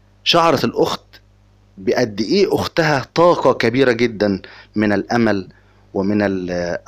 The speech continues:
الشعور الجيد، آه، اللي هو بيعطي حافز كبير جدا.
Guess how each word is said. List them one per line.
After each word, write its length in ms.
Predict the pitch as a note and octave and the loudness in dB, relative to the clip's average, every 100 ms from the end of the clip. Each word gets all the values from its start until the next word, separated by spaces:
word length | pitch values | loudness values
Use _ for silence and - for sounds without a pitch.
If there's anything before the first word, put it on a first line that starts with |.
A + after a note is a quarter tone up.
| G#2 | -4
الشعور 640 | - - G2 C3 B2 A2 | -2 0 2 2 2 -2
الجيد، 720 | G#2+ F#2 G#2 C3 A2+ A2 F#2 F2 - _ - | -6 -2 2 2 2 0 -2 -8 -20 _ -8
آه، 640 | G2 F#2 F2+ F2+ F2 E2+ E2 - _ _ _ _ _ _ _ _ - | -6 -4 -6 -4 -6 -6 -10 -16 _ _ _ _ _ _ _ _ -14
اللي 160 | F2+ | -8
هو 260 | F2+ A#2+ A2+ | -2 2 2
بيعطي 400 | F#2 A#2+ A#2 A2 | 2 0 2 0
حافز 640 | - C3+ C3+ - A2 - - | 0 2 2 2 -2 -4 -8
كبير 260 | G2 A#2+ | -2 -2
جدا. 440 | G#2 A2+ F2+ G2 | 0 -4 -2 -4